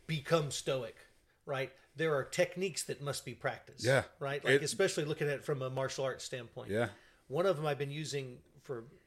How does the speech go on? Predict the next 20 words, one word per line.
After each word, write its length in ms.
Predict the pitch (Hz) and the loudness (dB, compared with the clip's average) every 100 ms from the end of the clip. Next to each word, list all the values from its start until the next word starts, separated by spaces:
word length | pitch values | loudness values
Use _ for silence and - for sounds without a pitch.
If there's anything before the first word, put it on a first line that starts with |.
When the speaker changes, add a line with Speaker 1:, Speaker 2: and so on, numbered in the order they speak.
| - | -10
Speaker 1:
couple 240 | 139 131 | -8 -6
of 60 | 113 | -6
years. 640 | 120 165 110 - - - - _ _ _ _ _ _ - | -4 -4 -6 -10 -14 -14 -18 _ _ _ _ _ _ -12
My, 140 | 123 120 - - | -10 -10 -12 -12
my 120 | 139 | -6
wife's 300 | 123 143 143 | 0 0 0
caught 200 | - 131 | -2 -2
on 120 | 120 117 | -2 -6
to 100 | 120 | -8
me 120 | 120 | -8
to 80 | 117 | -6
where 120 | 113 | -6
she's 240 | - 120 | -6 -6
almost, 320 | 120 110 110 - | -8 -8 -8 -8
like, 240 | 110 - | -8 -8
thinks 260 | 131 107 123 | -10 -8 -8
I'm 140 | 110 | -8
trolling 400 | - 127 123 110 | -2 -2 -2 -6
her. 180 | 104 104 - - - - | -8 -10 -14 -18 -20 -10
Um, 240 | - 131 | -4 -4